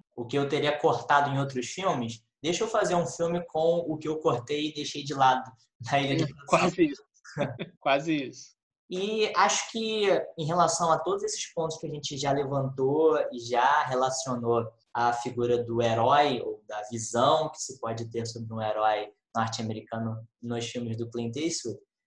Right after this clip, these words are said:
Speaker 1: nós passamos por vários pontos, ainda que não tenhamos nomeado cada um deles especificamente, mas a gente já passou pelo papel da imprensa e das instituições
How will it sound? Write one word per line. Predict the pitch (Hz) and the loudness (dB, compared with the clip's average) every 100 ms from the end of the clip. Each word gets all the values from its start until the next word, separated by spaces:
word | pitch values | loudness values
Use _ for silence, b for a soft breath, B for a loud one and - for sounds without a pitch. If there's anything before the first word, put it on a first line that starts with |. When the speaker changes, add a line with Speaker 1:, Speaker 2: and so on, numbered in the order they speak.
| - | -4
Speaker 1:
nós | 160 170 | -2 0
passamos | 190 - 175 180 180 - - | 2 4 6 4 2 -6 -6
por | 185 135 | -4 4
vários | 143 190 226 - - | 6 6 4 -2 -4
pontos, | 151 156 170 185 196 - | -2 -2 -4 -8 -12 -8
ainda | 131 135 151 | -4 -2 -4
que | |
não | 151 147 147 _ | -2 -4 -4 _
tenhamos | 143 127 131 127 | -4 0 0 -4
nomeado | 135 127 127 117 117 117 113 - | -4 -4 -2 2 2 0 -4 -4
cada | 117 117 | -4 -2
um | 113 | -2
deles | 113 110 | -4 -6
especificamente, | - 120 - - - 120 151 135 - _ _ _ _ - | -10 -10 -10 -10 -6 -2 -2 -4 -10 _ _ _ _ -2
mas | 151 180 | 0 2
a | |
gente | 208 175 | 0 2
já | 185 | 2
passou | 185 170 - 156 147 | 4 2 2 2 2
pelo | - 139 135 | 2 -2 0
papel | 139 131 151 147 | 2 2 2 0
da | |
imprensa | 151 - 143 143 139 - | -2 -4 -2 -2 -2 0
e | |
das | 123 131 | 0 0
instituições | 135 - 127 - 120 120 127 123 113 113 | -6 -6 -8 -6 -2 0 2 2 0 -6